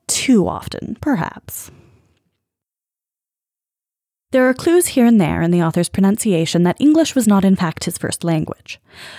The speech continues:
Opinions differ as to what that language actually was, but there is a consensus that it was probably French, for all that German expletives and names are used throughout the narrative. I tend to believe, as most scholars do, that he was Quebecois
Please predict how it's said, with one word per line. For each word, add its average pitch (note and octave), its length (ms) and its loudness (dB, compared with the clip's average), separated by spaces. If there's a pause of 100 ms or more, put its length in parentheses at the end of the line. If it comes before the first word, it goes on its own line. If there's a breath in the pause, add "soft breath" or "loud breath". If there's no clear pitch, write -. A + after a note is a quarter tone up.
Opinions F#4 540 2
differ A3 420 -2
as G#3+ 180 -4
to G3 80 0
what F3+ 120 0
that - 160 0
language F3 300 2
actually D#3+ 480 -6
was, A#3 600 -2 (440 loud breath)
but D4 120 0
there F4+ 140 4
is F#4 100 2
a F#4+ 60 0
consensus F3+ 600 0
that F#3+ 140 0
it G3 60 2
was F#3+ 140 -2
probably E3+ 480 -2
French, - 680 -6 (100)
for A#3 220 0
all F#3 160 4
that F3+ 160 -4
German E3+ 400 2
expletives - 680 -4
and F3+ 160 4
names F3 380 2
are F3 80 2
used E3+ 280 0
throughout F3+ 360 -2
the - 80 -4
narrative. - 540 -10 (800 loud breath)
I E4 180 2
tend F#3 220 0
to F3 80 -4
believe, - 540 -8 (100)
as G3 160 0
most G#3+ 180 2
scholars - 440 -4
do, F#3 420 2 (260 loud breath)
that - 120 2
he A#3+ 160 4
was A#3 120 2
Quebecois - 520 -2